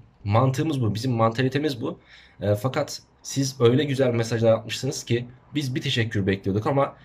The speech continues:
siz bir teşekkürün on katı, yirmi katı kadar bize övgüler yağdırmışsınız. Çok teşekkür ediyorum arkadaşlar. Gerçekten yazdığınız mesajları okurken o kadar çok duygulandım ki demek ki dedim biz bir şeyleri doğru yapıyoruz.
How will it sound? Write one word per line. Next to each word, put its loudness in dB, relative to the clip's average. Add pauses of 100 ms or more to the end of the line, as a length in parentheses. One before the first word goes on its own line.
(140)
siz -6
bir -6
teşekkürün 0
on 4
katı, -4
yirmi 0
katı -6
kadar 0 (340)
bize 2
övgüler 4
yağdırmışsınız. 0 (300)
Çok -2
teşekkür 0
ediyorum -2
arkadaşlar. -6
Gerçekten 0
yazdığınız 2
mesajları 2
okurken -4
o -2
kadar 0
çok -8
duygulandım 2
ki -4 (340)
demek 2
ki 0
dedim 2
biz -4
bir -4
şeyleri 0
doğru 6
yapıyoruz. 0